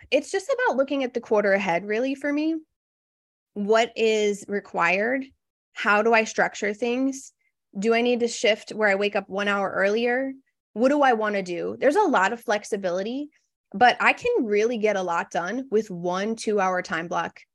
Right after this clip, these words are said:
every day. And the way that I'm, you know,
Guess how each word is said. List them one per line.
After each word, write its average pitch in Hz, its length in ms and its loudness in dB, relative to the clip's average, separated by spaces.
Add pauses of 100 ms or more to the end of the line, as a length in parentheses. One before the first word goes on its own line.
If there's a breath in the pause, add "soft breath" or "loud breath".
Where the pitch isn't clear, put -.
(140)
every 190 260 2
day. 185 380 0 (720 soft breath)
And 233 460 4
the 233 140 0
way 233 220 4
that 262 220 2
I'm, 208 540 -4
you 220 160 0
know, 190 360 -2